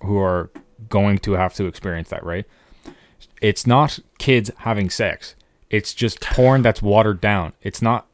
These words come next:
edgy. It's not, like, it doesn't, like, you know the way porn right now is,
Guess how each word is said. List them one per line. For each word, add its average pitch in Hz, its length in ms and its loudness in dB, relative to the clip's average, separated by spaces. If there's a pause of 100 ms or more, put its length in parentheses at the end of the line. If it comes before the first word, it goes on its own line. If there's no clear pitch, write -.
(120)
edgy. 98 440 0
It's - 140 -6
not, 101 300 -2
like, 101 180 -4
it 104 80 -2
doesn't, 113 360 0
like, 98 220 -4 (760)
you 117 120 -2
know 143 100 4
the 147 60 2
way 143 120 4
porn 120 320 0
right 113 180 -4
now 104 220 -6
is, 95 340 -6